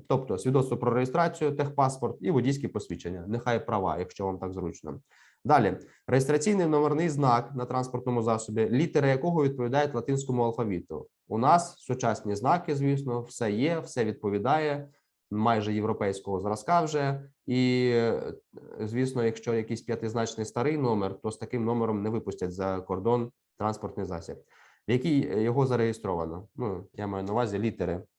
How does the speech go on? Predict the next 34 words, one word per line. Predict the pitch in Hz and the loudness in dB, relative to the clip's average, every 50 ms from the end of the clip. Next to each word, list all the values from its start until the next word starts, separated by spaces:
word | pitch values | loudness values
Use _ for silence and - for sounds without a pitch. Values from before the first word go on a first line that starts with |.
| _ - - - | _ -20 -20 -12
латинські | - 98 98 - 131 143 143 - - 107 101 87 - - | -8 -8 -6 -4 -2 -4 -4 -4 -4 -4 -4 -4 -6 -8
країни, | - 98 101 113 123 120 | -6 -4 -4 -2 -2 -2
в | 98 | -4
які | 95 92 - | -4 -4 -2
його, | 107 101 101 98 95 95 | -2 -2 -2 -2 -2 -2
ну, | 170 131 | -2 -2
в | |
нас | 107 120 117 - - - | 0 0 -2 -2 -4 -4
U | 104 120 117 | -2 0 2
A | 98 90 85 82 92 - | 2 0 -2 -4 -8 -12
написано. | - 101 - - 85 - - 78 78 78 107 - _ _ _ _ _ _ _ _ _ _ _ _ _ _ _ _ _ _ _ _ _ _ _ _ - | -12 -12 -10 -10 -10 -10 -12 -12 -14 -14 -14 -18 _ _ _ _ _ _ _ _ _ _ _ _ _ _ _ _ _ _ _ _ _ _ _ _ 6
Транспортний | 156 190 196 - 185 175 - 175 143 | 6 6 6 6 2 0 0 2 4
засіб, | 151 143 139 - 135 135 | 4 4 4 2 0 -2
що | - - 139 | -2 -2 0
перебуває | 135 139 131 123 131 143 165 175 160 151 | 2 2 2 2 4 4 4 4 4 4
в | |
міжнародному | 156 156 156 170 165 143 127 120 120 120 120 117 113 | 2 2 2 2 4 4 4 2 2 0 0 0 0
русі | 113 110 110 - - 117 | -2 -2 -4 -4 -4 -4
на | 117 113 | -4 -2
території | - 117 113 113 113 113 110 110 104 | 0 0 0 0 2 2 2 2 2
України | 104 - 107 107 101 101 101 98 98 101 - | 0 -2 -4 -2 -2 -2 -4 -6 -6 -8 -10
більше | - 107 104 147 160 151 - 147 | -4 0 2 2 2 2 0 0
двох | 131 131 139 139 139 | 2 2 2 2 2
місяців, | 120 107 107 - - 113 - - 139 135 139 | 0 -2 -2 -4 -6 -8 -4 -4 -4 -2 -2
повинен | 131 123 165 202 202 180 175 | -2 0 2 2 2 2 0
бути | 151 135 131 160 - - 139 | -2 -2 -4 -2 -2 -2 -2
тимчасово | 143 123 107 - 117 113 - 151 156 156 147 | -2 -2 -4 -4 -4 -4 -2 0 2 2 2
зареєстрований | 113 104 113 110 113 110 110 - 143 151 147 143 139 139 135 139 - | 2 2 2 2 0 0 -2 0 0 0 2 2 2 2 0 0 0
у | - 135 | 0 0
уповноваженому | 131 - - - 156 156 - 123 113 113 113 113 117 147 160 151 147 143 143 135 131 | 0 0 -2 -4 -4 -2 -2 -2 0 0 0 2 4 4 4 2 2 0 0 0 0
органі | - - 120 131 120 127 120 120 - - | 0 0 0 0 0 0 -2 -4 -4 -4
М | 110 107 | -4 -2
В | 107 | 0
С. | 117 107 87 69 - - - | 2 0 0 -2 -6 -10 -18